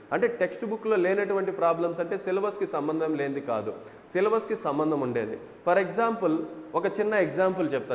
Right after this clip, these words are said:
చూడండి. ఒక పిల్లవాడు తన టెక్స్ట్ బుక్‌లో ఒక question ఉంది, that is two plus three. అతను ఆ టూ ప్లస్ త్రీని మాత్రమే by heart చేశాడు, that is five అని. ఎగ్జామినేషన్‌లో ఎలా అడుగుతాడు?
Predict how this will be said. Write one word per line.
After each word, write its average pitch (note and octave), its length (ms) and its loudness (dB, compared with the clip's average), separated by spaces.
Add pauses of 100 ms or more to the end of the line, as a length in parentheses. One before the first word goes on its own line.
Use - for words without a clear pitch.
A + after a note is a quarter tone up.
చూడండి. A2 340 -2 (460)
ఒక A3+ 100 2 (800)
పిల్లవాడు A3 440 6 (140)
తన F3+ 120 2 (100)
టెక్స్ట్ F#3 280 -4
బుక్‌లో G3 260 2 (300)
ఒక E3 80 0 (100)
question F3 300 0
ఉంది, F3+ 140 2 (100)
that D#3 200 0
is F3 80 0 (100)
two D3 180 -2
plus B2+ 160 -2 (120)
three. G#2+ 140 -2 (680)
అతను A3 260 6 (240)
ఆ - 20 4 (140)
టూ A#3+ 80 2 (120)
ప్లస్ A#3+ 240 4
త్రీని A3+ 340 2
మాత్రమే G#3 400 2
by E3+ 160 6
heart F3 220 8
చేశాడు, F3 280 -2 (100)
that C#3+ 200 -2
is E3 80 -6 (100)
five C3 280 -2
అని. G#2+ 140 -4 (440)
ఎగ్జామినేషన్‌లో G#3+ 720 0
ఎలా G3 200 4
అడుగుతాడు? F3+ 460 4